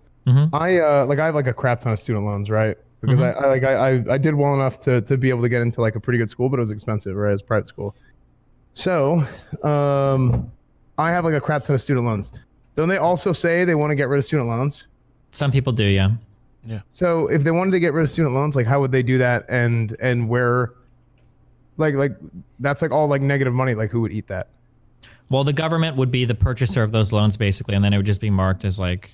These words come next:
Speaker 1: a, a debt on the government books that they're not, it would just go into the budget, basically.
Speaker 2: Well, what, like, 'cause I went to a private school. What, what would, would that still be the case at a private school?
Speaker 1: Um, even if you go to a private school, the people that hold your debt, it's probably gonna be some type of credit company that would sell that debt to the, to the United States, the,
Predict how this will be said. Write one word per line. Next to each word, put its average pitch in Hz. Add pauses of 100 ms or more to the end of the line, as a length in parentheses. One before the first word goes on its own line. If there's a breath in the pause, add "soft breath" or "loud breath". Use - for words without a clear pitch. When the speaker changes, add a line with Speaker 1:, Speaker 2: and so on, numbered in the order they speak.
(140)
Speaker 1:
a, 101
a 113
debt 98
on 95
the 95
government 95
books 92
that 98
they're 95
not, 90 (260)
it -
would 95
just 98
go 101
into 92
the 92
budget, 92
basically. 90 (440)
Speaker 2:
Well, 151
what, 143
like, 143
'cause 139
I 147
went 151
to 143
a 117
private 135
school. 104 (140)
What, 104 (180)
what - (140)
would, 123
would 127
that 120
still 113
be 110
the 104
case 117
at -
a 101
private 110
school? 135
Speaker 1:
Um, 131
even 151
if 151
you 156
go 147
to 147
a 135
private 127
school, 120
the 113
people 147
that 110
hold 131
your 117
debt, 113
it's 117
probably 131
gonna 127
be 123
some 120
type 117
of 110
credit 117
company 98
that 107
would 101
sell 113
that 104
debt 104
to 117
the, 101
to 113
the 98
United 95
States, -
the, 104